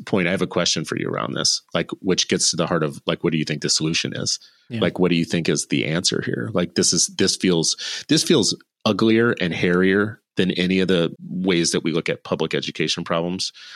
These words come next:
Speaker 1: Like, other things, you know, it's the, the answer is choice. The
Speaker 2: Yep.
Speaker 1: answer is just more qualified teachers. The answer is just, like, better instruction. You know,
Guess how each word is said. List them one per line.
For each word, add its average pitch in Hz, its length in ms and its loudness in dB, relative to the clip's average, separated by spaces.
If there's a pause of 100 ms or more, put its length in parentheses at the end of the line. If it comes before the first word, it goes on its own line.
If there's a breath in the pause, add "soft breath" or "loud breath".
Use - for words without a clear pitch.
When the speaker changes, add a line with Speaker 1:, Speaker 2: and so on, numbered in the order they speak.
Speaker 1:
Like, 95 100 -2
other 110 200 2
things, 92 320 0
you 107 80 2
know, 87 180 0
it's - 200 -2
the, - 220 -2
the 95 140 0
answer 95 240 2
is 143 80 2
choice. - 540 2
The 87 80 -2
Speaker 2:
Yep. 143 100 2
Speaker 1:
answer 120 160 2
is 101 80 0
just - 320 -2
more 95 240 0
qualified 120 560 0
teachers. - 480 -2 (460 loud breath)
The 95 100 2
answer 98 260 2
is 101 160 2
just, - 220 0
like, 101 180 0
better 101 240 2
instruction. - 720 0
You - 160 -4
know, 85 160 -4